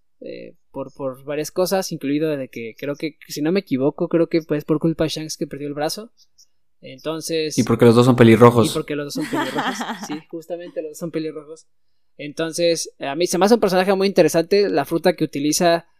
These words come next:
Speaker 1: se me hace muy práctica, que es la fruta, eh, como, eh, básicamente yo lo considero como Magneto de, de One Piece, porque tiene poderes de, de magnetismo.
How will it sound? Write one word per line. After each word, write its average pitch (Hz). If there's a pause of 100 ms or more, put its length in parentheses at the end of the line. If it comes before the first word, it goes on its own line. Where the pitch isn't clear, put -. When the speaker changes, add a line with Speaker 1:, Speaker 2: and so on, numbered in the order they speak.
(120)
Speaker 1:
se -
me 156
hace 170
muy 175
práctica, 170
que 147
es 147
la 151
fruta, 147
eh, 104
como, 135
eh, 156
básicamente 190
yo 190
lo 208
considero 160
como 135
Magneto 139
de, 131
de 127
One 143
Piece, -
porque -
tiene 139
poderes 135
de, 117
de 120
magnetismo. 131